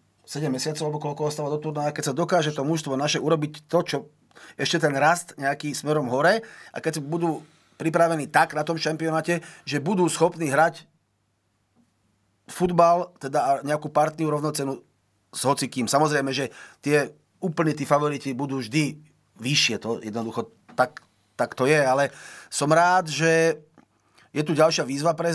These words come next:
pred nimi a takto, takto berú. A teraz hovorím, otázka je, ako sa pripravia. Pamätáme si to posledné Euro, na ktorom sme teda boli.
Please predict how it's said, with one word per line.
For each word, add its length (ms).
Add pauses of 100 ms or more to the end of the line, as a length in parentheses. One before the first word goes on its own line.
(120)
pred 220
nimi 200
a 100
takto, 300
takto 300
berú. 540 (300)
A 80
teraz 220
hovorím, 400
otázka 400
je, 80
ako 160
sa 80
pripravia. 400
Pamätáme 400
si 80
to 160
posledné 480
Euro, 180
na 220
ktorom 240
sme 160
teda 160
boli. 400